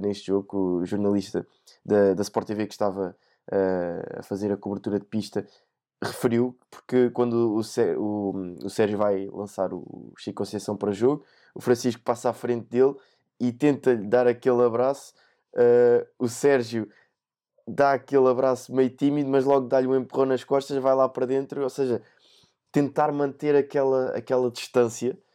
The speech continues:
que acredito que seja difícil, eh, para, para o Sérgio, eh, treinar o filho, não, não é fácil, é algo que é muito raro acontecer no futebol, ver um, um pai treinar um filho, principalmente, principalmente ao nível a que estamos a falar, o nível profissional,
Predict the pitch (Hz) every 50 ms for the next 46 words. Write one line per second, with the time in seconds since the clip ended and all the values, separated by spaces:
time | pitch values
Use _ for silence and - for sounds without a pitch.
0 | _ _ _ _ _ _ _ _ _ _ _ _ _ - - _ _ _ _ -
1 | - - 120 117 - 131 117 117 110 120 - - 127 117 110 117 104 110 107 -
2 | - 104 95 - - 104 113 - _ _ _ _ - - - 90 90 87 - 98
3 | 95 95 92 90 87 85 - 95 101 95 - - 110 104 101 85 92 95 87 -
4 | _ _ _ _ - - - 98 - - 120 113 110 113 110 107 104 92 - -
5 | 104 98 101 107 104 101 101 98 95 95 92 87 95 101 107 110 104 - - 104
6 | 98 92 - - - 104 92 85 87 87 90 98 107 110 110 101 - _ _ _
7 | _ - - 113 113 110 107 104 - - _ _ _ _ _ - 117 120 117 123
8 | 135 151 160 139 - 117 - 120 120 117 113 113 - 113 110 107 - 120 110 107
9 | 110 104 - - - 101 98 104 107 98 107 104 101 101 101 98 92 92 95 104
10 | 104 - - 104 101 101 - 98 104 101 101 98 98 98 92 - - 113 104 90
11 | - 135 135 131 117 - - 117 117 - - 110 110 110 110 107 107 104 98 -
12 | _ - - 113 117 117 - 113 - - 104 104 107 107 98 95 98 98 101 101
13 | 95 90 95 92 90 90 - - - 95 95 90 92 90 - - 85 85 90 95
14 | 92 90 95 95 92 95 95 92 - - - - 113 104 - - 104 98 92 95
15 | 104 104